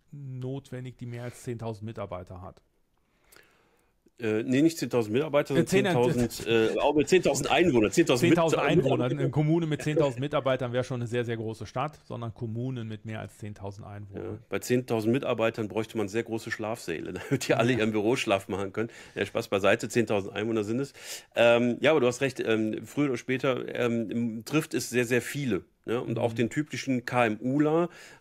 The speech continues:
Speaker 2: auch der muss sich dann wohl oder übel dann damit befassen.
Speaker 1: Ja.
Speaker 2: Ähm, warum stellen wir das Werk hier vor? Ähm, es ist eigentlich ja etwas, was, äh, weder was großartig mit Digitalisierung zu tun hat, denn man kann auch analoge Meldestellen einrichten.
Speaker 1: Mhm.
Speaker 2: Ne? Es wird natürlich vielfach der digitale Weg wählen, aber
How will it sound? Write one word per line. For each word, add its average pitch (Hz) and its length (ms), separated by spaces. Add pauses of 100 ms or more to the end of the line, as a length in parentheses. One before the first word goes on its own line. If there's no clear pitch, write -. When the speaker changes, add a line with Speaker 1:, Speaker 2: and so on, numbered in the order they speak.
Speaker 2:
auch 113 180
der 117 240
muss 127 360
sich 127 200
dann 113 360
wohl 117 260
oder 113 300
übel 107 360
dann 95 180
damit 95 300
befassen. 104 520 (280)
Speaker 1:
Ja. 110 240
Speaker 2:
Ähm, 110 160
warum 135 220
stellen 165 240
wir 151 80
das 120 200
Werk 127 220
hier 147 300
vor? 147 580 (160)
Ähm, 123 300
es 113 160
ist 123 200
eigentlich 165 500
ja 147 120
etwas, 139 480
was, 120 360 (800)
äh, 110 260 (1120)
weder 120 380
was - 300
großartig 123 640
mit 120 220
Digitalisierung 113 880
zu 170 100
tun 180 260
hat, 170 140
denn 127 120
man 110 120
kann 117 200
auch - 220
analoge 117 380
Meldestellen 98 560
einrichten. 107 680
Speaker 1:
Mhm. 110 40
Speaker 2:
Ne? 104 100
Es 123 120
wird 107 140
natürlich 104 240
vielfach 113 260
der 104 140
digitale 110 480
Weg 123 140
wählen, 127 200
aber 110 220